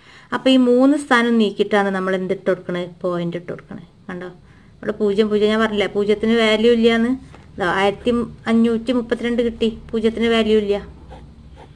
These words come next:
ഇനി അടുത്തത് ഒന്ന് അതുപോലെ എഴുതി. അത് ആയിരം അല്ല, പതിനായിരം. എത്ര സ്ഥാനം നീക്കാണ്ട്? ഒന്ന്, രണ്ട്, മൂന്ന്,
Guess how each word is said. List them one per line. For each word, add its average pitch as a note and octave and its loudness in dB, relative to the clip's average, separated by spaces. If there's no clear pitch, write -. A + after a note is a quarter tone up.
ഇനി B3 0
അടുത്തത് - -2
ഒന്ന് G3+ 2
അതുപോലെ G3 2
എഴുതി. F#3+ -2
അത് G3 -2
ആയിരം G3 0
അല്ല, F#3 -6
പതിനായിരം. F3+ -8
എത്ര B3 0
സ്ഥാനം A#3 2
നീക്കാണ്ട്? A3 2
ഒന്ന്, G3+ -2
രണ്ട്, G3 -4
മൂന്ന്, G3+ -4